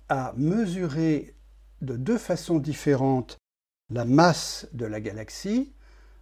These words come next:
Première méthode par la luminosité, en calculant le nombre d'étoiles qui peut justifier une telle luminosité, et par leur dynamique, c'est-à-dire la vitesse de rotation des étoiles. Vous savez que la Voie lactée, notre galaxie, est en rotation.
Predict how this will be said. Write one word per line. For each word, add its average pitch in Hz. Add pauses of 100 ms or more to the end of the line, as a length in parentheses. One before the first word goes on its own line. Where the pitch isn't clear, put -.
(340)
Première 143
méthode 139
par 117
la 120
luminosité, 120 (520)
en 110 (100)
calculant 135
le 117
nombre 120
d'étoiles 131
qui 123
peut 135
justifier 123
une 120
telle 123
luminosité, 117 (640)
et 285
par 196
leur 165
dynamique, 180
c'est-à-dire 185
la 147
vitesse 214
de 143
rotation 147
des 151
étoiles. 127 (500)
Vous -
savez 165
que 151
la 131
Voie 127
lactée, 202
notre 117
galaxie, 113
est 156
en 110
rotation. 170